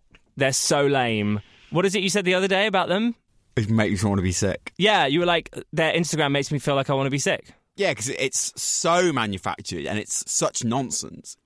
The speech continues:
Speaker 2: clearly.
Speaker 1: But it makes me feel really unattractive and not good enough. And then when I see other gays liking their post, I also then feel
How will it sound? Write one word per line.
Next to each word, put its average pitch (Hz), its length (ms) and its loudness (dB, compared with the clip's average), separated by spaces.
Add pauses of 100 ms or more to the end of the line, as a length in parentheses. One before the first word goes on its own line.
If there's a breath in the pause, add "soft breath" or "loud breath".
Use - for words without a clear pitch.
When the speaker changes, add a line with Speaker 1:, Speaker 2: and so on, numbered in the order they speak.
Speaker 2:
clearly. 139 540 -6
Speaker 1:
But - 120 2
it 180 60 2
makes 185 260 0
me 196 360 2
feel 110 400 0
really 156 260 0
unattractive 135 540 -2
and 120 80 0
not 120 140 -2
good 165 140 -2
enough. 90 380 -6
And 135 100 -2
then 160 80 0
when 180 140 0
I 190 120 2
see 170 320 -2
other 139 220 0
gays 135 440 0
liking 123 580 -2 (340)
their 95 380 -2
post, - 520 -6 (160)
I 127 100 0
also 135 440 0
then 92 200 -2
feel 87 440 -6